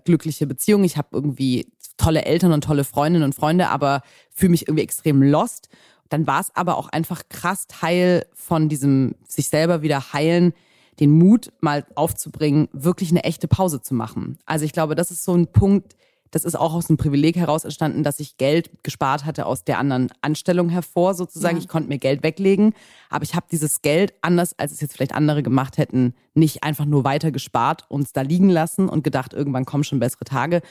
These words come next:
Speaker 1: sondern ich habe all die Kohle genommen und bin halt nach Teneriffa abgehauen und pflegen lassen von einer Heilpraktikerin, die wahnsinnig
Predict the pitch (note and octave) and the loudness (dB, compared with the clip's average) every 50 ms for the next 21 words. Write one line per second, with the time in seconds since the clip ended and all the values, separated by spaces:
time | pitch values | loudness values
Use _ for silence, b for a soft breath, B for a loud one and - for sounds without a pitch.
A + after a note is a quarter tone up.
0 | b b b b b b b - E3 D#3 D3 C#3+ - D#3 - - - D3+ D#3+ E3+ | b b b b b b b -4 -2 -2 -2 -2 -6 -6 -6 -4 -2 0 2 4
1 | F3+ G3 F3 F#3 E3+ - - F3 E3 E3 E3 D#3+ - C3+ C#3 C3 B2+ C#3 D#3 D3 | 4 4 2 0 -2 0 2 4 4 4 4 4 2 2 2 2 2 2 0 0
2 | - b b b b - D3+ C3+ - D#3 D3+ D3 D#3 - D#3+ D#3 - E3+ D#3 D3+ | -4 b b b b -2 0 2 2 2 0 0 -2 -2 -4 -4 0 0 0 2
3 | E3 E3 - - - - - - A2+ A#2+ A#2 A#2+ A2+ B2+ D#3+ F#3 - b b b | 2 0 0 -2 -4 -6 -6 -6 -4 -2 0 0 2 4 4 2 2 b b b
4 | b b b b b - E3+ F3 E3+ E3+ E3+ E3+ E3 E3 E3 D3+ - - - - | b b b b b 2 2 4 4 4 2 4 4 2 2 0 -2 -6 -12 -6
5 | - F3 E3+ F3+ G3 G3 G#3+ G3 F#3 F3+ F#3 F3+ - - G3 F#3 F3+ F3+ E3+ - | 0 2 4 4 6 6 4 6 4 4 2 -2 -4 -4 -2 0 0 0 -2 -4
6 | - - - - C3 B2+ B2+ B2+ B2+ A#2+ A2 C#3 G3 A#3+ - - A3+ G#3+ - - | -8 -10 -6 -2 0 0 2 2 0 0 0 0 0 0 0 -2 -6 -4 -4 -4
7 | G3 - G3 F3+ F3 F#3 F#3+ F3+ D3+ D#3 B2+ C3 C3 D3 D3 D#3 D3 C#3+ C#3+ - | -2 2 2 4 4 4 4 4 2 0 0 0 0 -2 -2 -4 -4 -6 -6 -8
8 | - - | -14 -20